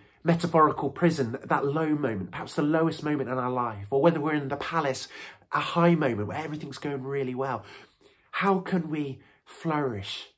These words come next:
there and, and everything in between? What can we learn from Joseph? So let's focus on the prison. And one of the reasons why Joseph thrived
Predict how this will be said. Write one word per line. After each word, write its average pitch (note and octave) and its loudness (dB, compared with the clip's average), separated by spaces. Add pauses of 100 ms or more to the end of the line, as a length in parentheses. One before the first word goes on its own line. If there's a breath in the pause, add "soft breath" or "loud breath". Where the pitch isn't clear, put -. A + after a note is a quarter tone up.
(200)
there F#2+ -4 (160)
and, D3 -2
and E3 -4
everything E3 0
in B2 -6
between? A2+ -8 (1000)
What D3 -4
can C3 -6
we C3 -4
learn A#2+ -4
from G2+ -12
Joseph? G2+ -12 (380)
So - -2
let's F3+ 0
focus E3+ 4
on C3 -2 (340 loud breath)
the - -12
prison. G2+ -10 (1900 soft breath)
And D3+ 2
one G3 6
of F#3+ 4
the G3+ 6
reasons C#3 4
why B2 2
Joseph A2 -6
thrived G2+ -6